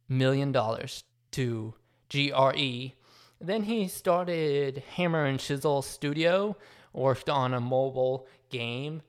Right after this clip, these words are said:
Wasn't much of a big hit, but it led him to creating Discord. Over four billion minutes are spent in conversations on four point seven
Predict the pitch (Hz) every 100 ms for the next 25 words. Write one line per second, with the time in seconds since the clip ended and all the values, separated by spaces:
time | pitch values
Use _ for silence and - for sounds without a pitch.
0 | _ 175 196 233 208 - 156 160 156 139
1 | 120 131 120 123 120 - 123 131 135 127
2 | 123 120 131 123 131 - 143 127 123 127
3 | 147 - - - - _ _ _ _ _
4 | _ _ _ _ - - - 180 175 -
5 | 220 285 294 - 160 175 202 185 151 147
6 | 147 135 - 131 - - 139 139 135 131
7 | - 135 135 151 143 147 - 143 - 135
8 | 123 - 135 127 123 120 - - _ -
9 | 214 220 208 175 151 - - - 156 156
10 | 156 147 147